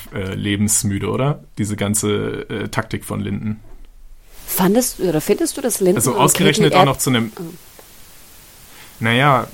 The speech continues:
Speaker 2: Sorry,
Speaker 1: sie
Speaker 2: sag
Speaker 1: sind ja
Speaker 2: nochmal.
Speaker 1: schon, ja,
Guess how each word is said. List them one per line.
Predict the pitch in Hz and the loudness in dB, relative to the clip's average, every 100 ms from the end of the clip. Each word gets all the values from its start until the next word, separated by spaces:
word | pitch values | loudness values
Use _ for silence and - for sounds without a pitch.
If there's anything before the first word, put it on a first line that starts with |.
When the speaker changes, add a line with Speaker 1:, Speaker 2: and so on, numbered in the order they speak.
| - - | -14 -10
Speaker 2:
Sorry, | - 185 185 | -2 2 4
Speaker 1:
sie | |
Speaker 2:
sag | - | 4
Speaker 1:
sind | - - | 4 4
ja | |
Speaker 2:
nochmal. | 208 262 | 4 4
Speaker 1:
schon, | 131 147 143 - - - - - - | 2 2 0 -6 -16 -20 -20 -20 -2
ja, | 127 120 | 2 2